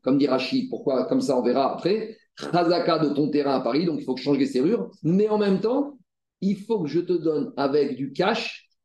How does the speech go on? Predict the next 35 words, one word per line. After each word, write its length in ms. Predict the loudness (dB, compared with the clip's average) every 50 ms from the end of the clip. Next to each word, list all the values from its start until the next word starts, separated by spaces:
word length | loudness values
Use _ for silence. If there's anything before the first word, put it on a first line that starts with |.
| _ _ 0
la 300 | 2 2 4 4 2 2
valeur 760 | 2 2 4 4 4 4 4 2 2 2 2 0 0 -2 -4 -4
des 240 | -2 -2 0 0
meubles 540 | 0 0 2 2 0 0 2 0 0 -2 0
que 80 | -2 -2
tu 240 | -2 -2 -2 -2 -2
me 140 | 0 0
vends 200 | 0 0 -2 -2
à 100 | 0 0
Deauville. 380 | 0 0 0 0 -2 -2 -4 -6 -14 -20 _ -20 _ _ _ _ _ _
C'est 160 | _ -4 0
vrai 220 | 0 0 0 0 -2
que 80 | -2
normalement, 1000 | 0 0 0 0 0 0 2 2 2 2 2 2 2 2 0 0 -4 -6 -10 -16 _ _ _
s'il 240 | -16 -2 0 2
n'y 60 | 2 4
avait 160 | 2 2 0
pas 100 | 0 -2
de 80 | 0
terrain, 380 | 0 -2 0 2 0 0 0 -2
si 160 | -2 -4 -6
je 100 | -4 0
te 60 | 0
donne 200 | 2 2 2 2
à 80 | 2 0
Paris 300 | 2 0 0 2 2 2
l'argent 340 | 2 0 -2 0 -2 -2 -2
des 100 | -2 -2
meubles 180 | -2 -2 -2
de 60 | -2 -2
Deauville, 300 | -2 -2 -2 -4 -6 -4
ça 160 | -6 -4 0
ne 120 | 0 2
vaut 160 | 2 2 2
rien, 340 | 2 2 2 2 -2 -4 -6